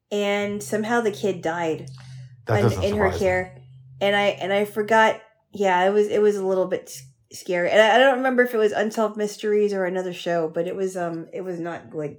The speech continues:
Speaker 2: They have the Unsolved Mystery stuff online. You know, Netflix tried to do a reboot of it a couple years ago.
Speaker 1: Ew, it might be scarier.
Speaker 2: No, I tried watching an episode.
Speaker 1: Yeah.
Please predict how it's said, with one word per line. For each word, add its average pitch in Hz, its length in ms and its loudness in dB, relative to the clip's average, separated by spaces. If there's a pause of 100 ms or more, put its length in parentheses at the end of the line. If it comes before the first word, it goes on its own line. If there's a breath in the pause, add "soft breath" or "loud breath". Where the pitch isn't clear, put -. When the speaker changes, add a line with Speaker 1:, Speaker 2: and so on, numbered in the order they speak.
Speaker 2:
They 120 120 2
have 185 220 6
the 151 80 0
Unsolved 110 460 0
Mystery 98 400 -6
stuff - 300 -12
online. 90 480 -12
You 165 140 -2
know, 196 140 2
Netflix 135 640 2
tried 123 360 -2
to - 60 -12
do 113 200 -2
a 104 40 2
reboot 98 520 -4
of 101 160 -4
it 95 100 -8
a 95 60 -6
couple 98 280 -8
years 90 280 -12
ago. 110 480 -10
Speaker 1:
Ew, 269 420 8
it 233 40 -2
might 247 180 0
be 254 100 -4
scarier. 214 600 0 (140)
Speaker 2:
No, 131 600 6
I 127 140 6
tried 143 440 4
watching 117 400 4
an 110 120 -2
episode. 120 680 -4 (100)
Speaker 1:
Yeah. 160 240 -4